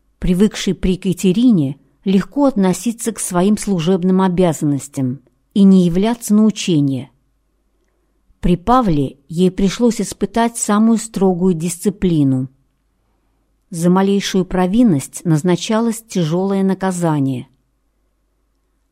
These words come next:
Однажды был даже случай, когда император за плохой парад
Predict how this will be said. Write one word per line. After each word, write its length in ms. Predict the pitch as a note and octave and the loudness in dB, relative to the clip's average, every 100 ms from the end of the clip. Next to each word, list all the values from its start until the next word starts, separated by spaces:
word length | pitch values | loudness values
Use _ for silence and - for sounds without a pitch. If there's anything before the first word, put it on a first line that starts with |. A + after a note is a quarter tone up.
| _ - | _ -8
Однажды 760 | E3 F#3 G#3+ G3+ E3+ G3+ G3 - | -2 2 2 0 0 0 0 -2
был 220 | F3 G3 | 0 0
даже 320 | F3 G3+ G#3 | 2 0 0
случай, 720 | G3 A3+ A3 F3+ - C3+ D3+ _ _ _ _ _ _ _ _ | -4 -2 -2 -2 -6 -8 -10 _ _ _ _ _ _ _ _
когда 420 | - E3+ F3+ G3 | -4 0 2 2
император 680 | F#3 F3 F#3+ G#3+ G#3+ D#3+ D3+ | 2 2 0 0 0 -4 -4
за 160 | E3+ E3+ | -4 -4
плохой 520 | E3 F#3 E3+ A3 G3+ | -2 -2 -2 0 0
парад 600 | G3 E3+ F3+ A#3 A#3 - | 2 0 0 -2 -6 -18